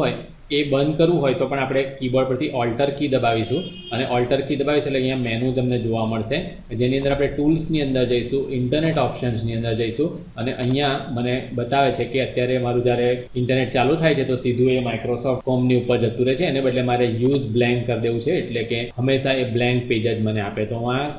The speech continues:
સિલેક્ટ કરી દઈશ અને ત્યાર પછી ઓકે પર ક્લિક આપી દઈશ, એટલે એ હવે હંમેશા બ્લેન્કની ઉપર જ આવશે. જો ઇન્ટરનેટ રિલેટેડ આપણે બીજું સેટિંગ કરવું હોય તો આપણે પહેલાં સ્ટાર્ટ મેન્યુની અંદર જઈશું અને ત્યાર પછી આપણે કંટ્રોલ પેનલની અંદર જઈશું અને કંટ્રોલ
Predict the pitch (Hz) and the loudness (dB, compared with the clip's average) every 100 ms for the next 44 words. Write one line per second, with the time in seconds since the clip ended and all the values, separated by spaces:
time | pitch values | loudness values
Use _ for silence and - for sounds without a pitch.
0 | - - 131 139 139 139 170 180 123 120 | -6 0 2 2 2 0 2 0 -2 0
1 | 120 117 110 151 139 - 123 117 110 110 | 0 0 -2 -2 -4 -2 -2 0 -2 -2
2 | 104 101 110 170 208 - - 117 117 - | -2 -2 0 0 -2 -8 -10 -6 -4 -2
3 | 117 117 117 127 - - 113 107 - 104 | -2 0 0 0 -4 -8 -4 -2 -2 0
4 | 107 98 110 107 95 104 98 95 - 101 | 0 -2 -2 -2 -2 -2 -2 -4 -6 -10
5 | - - 131 156 156 143 131 143 139 127 | -14 -10 -2 -2 -2 -4 -2 -2 -2 -4
6 | 127 131 131 127 123 127 127 127 131 123 | -4 -2 -2 0 0 0 0 0 -2 -4
7 | 120 131 131 - - 123 127 127 131 156 | -2 -2 -2 -6 -2 -2 0 0 0 0
8 | 143 117 113 117 117 117 117 117 - 110 | 0 -2 0 0 0 -2 -2 -2 0 -2
9 | 107 117 117 120 120 120 117 120 117 160 | -2 -6 -4 -4 -4 -4 -2 -4 -4 -6
10 | 165 - - 117 113 120 113 113 117 113 | -8 -18 -8 -4 0 0 0 -2 -2 -4
11 | 113 107 107 117 117 113 110 110 110 110 | -4 -4 -2 -2 -2 -4 -4 -4 -4 -4
12 | 107 104 104 143 185 - - 113 117 117 | -4 -4 -4 -4 -8 -10 -12 -6 -4 -4
13 | 117 113 131 | -4 -2 -2